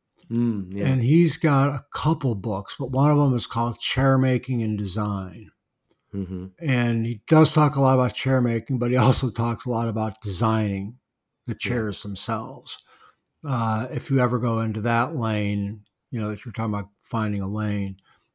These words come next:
Speaker 2: of, of design, Jeff is very good at designing things, not just chairs, but also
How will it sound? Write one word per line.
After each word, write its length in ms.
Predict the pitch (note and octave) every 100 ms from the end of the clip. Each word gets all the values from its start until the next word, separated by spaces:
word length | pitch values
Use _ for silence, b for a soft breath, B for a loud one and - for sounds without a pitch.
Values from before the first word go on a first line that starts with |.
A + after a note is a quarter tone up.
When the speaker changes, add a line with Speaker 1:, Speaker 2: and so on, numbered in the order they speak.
| _ D3+
Speaker 2:
of, 400 | B2+ A2+ G#2 -
of 240 | - A2+ G#2
design, 520 | G#2+ A#2+ A2+ G#2+ F#2+ B B B B B B -
Jeff 480 | - E3 F#3+ - - _ _ _ _ _
is 240 | G#3+ C#3+ A2
very 580 | G2+ A#2+ D3+ E3 D#3
good 600 | C3+ G2+ C#3 C#3 C3+ C3+ -
at 260 | B2 A2 -
designing 580 | A2 G2 A2+ A#2 A2+ G#2
things, 360 | G#2+ G2+ F#2+
not 240 | B2 C3 C3+
just 340 | B2 - -
chairs, 800 | - C3 B2 A2+ G2+ G2 F#2+ -
but 260 | A2 G#2 - -
also 840 | B2 A#2+ A2+ B2 A#2 A2 G#2